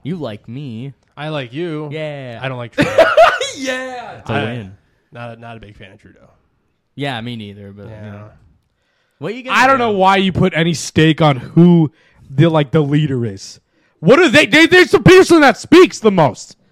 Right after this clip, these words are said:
Speaker 4: That is it. They don't have any more power than anyone else.
Speaker 1: Well, I mean, they could have less power if they don't have a majority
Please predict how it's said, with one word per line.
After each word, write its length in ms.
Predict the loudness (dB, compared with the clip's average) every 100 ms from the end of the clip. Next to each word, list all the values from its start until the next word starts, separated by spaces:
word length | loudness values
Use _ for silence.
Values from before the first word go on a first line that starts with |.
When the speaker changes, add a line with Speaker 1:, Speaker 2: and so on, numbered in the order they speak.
| _ -4
Speaker 4:
That 140 | 0
is 120 | 2
it. 280 | 4 2 0
They 80 | -2
don't 100 | 0
have 100 | 0
any 80 | 0
more 140 | 0 -2
power 340 | -2 0 -2
than 160 | -4 -8
anyone 220 | -8 -8
else. 320 | -8 -10 _ _ _ _ _ _ -6
Speaker 1:
Well, 120 | -6
I 40 |
mean, 180 | -6 -10
they 80 | -10
could 140 | -10
have 140 | -12 -14
less 200 | -18 -18
power 360 | -20 -18 -18
if 100 | -18
they 80 | -20
don't 140 | -20
have 100 | -18
a 80 | -18
majority 540 | -18 -18 -18 -18 -20